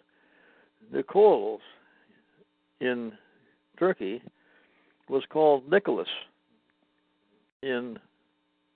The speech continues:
Greece. And he became a saint. Uh, it was up to the Romans to declare who was gonna be a saint and who wasn't.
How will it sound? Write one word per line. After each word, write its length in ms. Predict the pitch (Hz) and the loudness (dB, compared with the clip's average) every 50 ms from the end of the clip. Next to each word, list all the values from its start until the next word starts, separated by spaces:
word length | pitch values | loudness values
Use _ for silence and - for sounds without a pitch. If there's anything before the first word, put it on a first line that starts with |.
| _ _ - | _ _ -4
Greece. 260 | - 202 208 156 - - - - _ _ _ _ _ _ _ _ _ _ _ _ _ _ _ _ _ _ _ _ _ _ _ _ _ _ _ _ _ _ - | -2 -2 -2 -2 -4 -8 -16 -16 _ _ _ _ _ _ _ _ _ _ _ _ _ _ _ _ _ _ _ _ _ _ _ _ _ _ _ _ _ _ -10
And 420 | - 123 127 123 123 117 117 113 107 - _ _ _ _ _ _ _ _ _ _ _ _ | -4 -2 0 0 0 -2 -4 -8 -12 -16 _ _ _ _ _ _ _ _ _ _ _ _
he 300 | - 120 131 131 123 123 - - _ _ _ _ _ _ _ _ _ _ _ _ _ _ _ - | -10 -8 -6 -6 -6 -8 -12 -18 _ _ _ _ _ _ _ _ _ _ _ _ _ _ _ -16
became 400 | 135 - - - 160 165 156 143 | -16 -10 -6 -4 -4 -4 -2 -4
a 40 | - - - - | -6 -6 -2 -2
saint. 320 | 208 170 120 143 208 - - _ _ _ _ _ _ _ _ _ _ _ _ _ _ _ _ _ _ _ _ _ _ 120 | -2 -2 -2 -4 -6 -10 -14 _ _ _ _ _ _ _ _ _ _ _ _ _ _ _ _ _ _ _ _ _ _ -12
Uh, 220 | 117 113 95 101 98 95 - - - - 113 | -10 -10 -10 -10 -12 -16 -20 -20 -20 -18 -14
it 20 | 117 | -12
was 140 | 113 101 104 135 | -12 -6 -4 -4
up 100 | - _ | -4 _
to 80 | - 131 | -4 -4
the 80 | 120 120 | -4 -2
Romans 480 | 120 131 147 147 135 113 110 110 113 - - - | 0 2 2 2 4 2 -2 -4 -4 -10 -8 -8
to 160 | 95 95 98 - _ _ _ - | -8 -8 -8 -10 _ _ _ -18
declare 400 | - - - 127 113 110 107 107 | -18 -10 -4 -2 0 0 0 0
who 80 | 110 | -2
was 100 | 107 101 - | -8 -8 -8
gonna 140 | 131 117 113 | -8 -8 -8
be 140 | - 107 95 | -8 -8 -10
a 60 | - - - | -10 -8 -8
saint 220 | 123 120 117 90 | -8 -8 -8 -10
and 80 | 85 95 | -12 -10
who 160 | 104 120 127 | -10 -8 -8
wasn't. 420 | 113 117 120 110 - - 78 190 | -6 -4 -4 -4 -4 -6 -14 -16